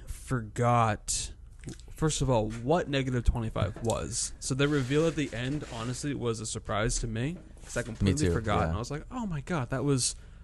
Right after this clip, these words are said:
Speaker 1: a very touching moment that I actually really liked." And then it was very cliche, too, and, and very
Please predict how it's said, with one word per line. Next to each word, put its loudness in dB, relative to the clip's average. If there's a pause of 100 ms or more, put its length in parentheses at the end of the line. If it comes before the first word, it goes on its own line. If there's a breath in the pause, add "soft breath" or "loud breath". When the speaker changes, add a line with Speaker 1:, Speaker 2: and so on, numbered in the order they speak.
(120 soft breath)
Speaker 1:
a -4
very 4
touching 8
moment 2
that 0
I 2
actually -2
really -2
liked." -4 (460 loud breath)
And 0
then 6
it 4
was 4
very 8 (220)
cliche, 6
too, 0
and, -4
and -2
very 6